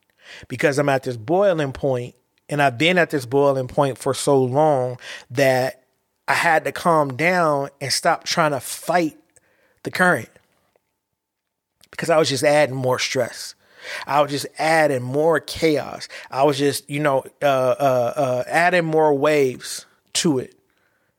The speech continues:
Wasn't allowing myself to, to figure out what was going on because I'm fighting the current, I'm fighting the waves, I'm fighting the twisty, I'm the twirly, whatever you call it.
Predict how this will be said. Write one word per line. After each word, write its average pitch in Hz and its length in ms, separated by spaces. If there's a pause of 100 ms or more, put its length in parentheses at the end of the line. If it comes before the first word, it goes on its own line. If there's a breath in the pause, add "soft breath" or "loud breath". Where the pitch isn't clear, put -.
(1040)
Wasn't 165 380
allowing 160 380
myself 143 560
to, 139 480 (380 loud breath)
to 143 220
figure 175 460
out 160 180
what 156 140
was 139 140
going 147 280
on 185 180
because 139 520
I'm 143 100
fighting 151 300
the 139 80
current, 147 360
I'm 117 60
fighting 147 320
the 147 80
waves, 147 380
I'm 120 80
fighting 147 380
the 139 100
twisty, 135 460
I'm 123 100 (120)
the 123 80
twirly, 165 380
whatever 151 320
you 139 80
call 139 160
it. - 60